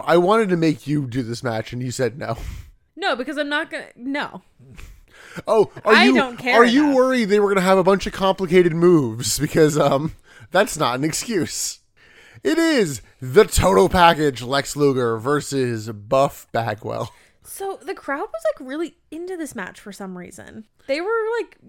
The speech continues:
Speaker 2: more alive for this than they were for the last match.
Speaker 1: Lex gets new
Speaker 2: Fucking ridiculous.
Speaker 1: pyro. Buff comes out looking like a prick.
Speaker 2: I did like Lex's pyro. He did get good pyro.
Speaker 1: Luger overpowers Buff until a drop kick and a Buff taunt.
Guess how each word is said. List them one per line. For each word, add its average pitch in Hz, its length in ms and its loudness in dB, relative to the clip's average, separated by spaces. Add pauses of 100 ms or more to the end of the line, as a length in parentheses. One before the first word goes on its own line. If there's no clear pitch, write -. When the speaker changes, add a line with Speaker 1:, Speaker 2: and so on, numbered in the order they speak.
(140)
Speaker 2:
more 226 480 -4
alive 294 480 0
for 254 140 -14
this 277 220 -6
than 240 220 -12
they 233 100 -4
were 226 240 -6
for 240 160 -16
the 233 80 -8
last 202 380 -8
match. 226 540 -12 (180)
Speaker 1:
Lex 170 340 0
gets 208 240 -2
new 190 160 0
Speaker 2:
Fucking 185 100 2
ridiculous. 170 220 6 (280)
Speaker 1:
pyro. - 20 -16 (520)
Buff 147 260 2
comes 147 280 0
out 156 300 2
looking 131 220 -8
like 143 120 -6
a 151 40 -6
prick. - 520 -6 (260)
Speaker 2:
I 294 140 -4
did 214 320 -6
like 185 240 -8
Lex's 175 340 -16
pyro. - 520 -20 (140)
He 240 120 -16
did 214 180 -8
get 208 160 -8
good 180 180 -10
pyro. 160 400 -16 (240)
Speaker 1:
Luger 180 280 6
overpowers 185 580 6
Buff 165 380 6
until 160 220 0
a 160 60 2
drop 151 340 4
kick 139 240 -2
and 135 100 0
a - 40 -2
Buff 135 280 -2
taunt. 107 400 -6